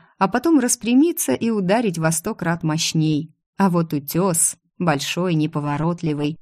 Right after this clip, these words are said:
он рассекает собою волны и стоит недвижимо. Пепельноволосый был текучей ртутью. Недаром даже макушка у него цвета этого металла.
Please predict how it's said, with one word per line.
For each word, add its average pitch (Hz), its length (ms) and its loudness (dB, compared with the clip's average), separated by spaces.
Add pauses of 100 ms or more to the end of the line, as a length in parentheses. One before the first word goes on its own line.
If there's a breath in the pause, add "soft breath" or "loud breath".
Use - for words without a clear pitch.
(240)
он 233 180 4
рассекает 254 600 0
собою 208 440 2
волны 226 460 2
и 214 140 -4
стоит 226 420 -4
недвижимо. 202 880 -2 (400)
Пепельноволосый 165 840 4
был 165 300 2
текучей 180 580 -4
ртутью. 147 580 -8 (320)
Недаром 170 560 4
даже 156 220 0
макушка 156 500 -2
у 151 100 0
него 151 280 0
цвета 156 420 -2
этого 151 280 -4
металла. 156 640 0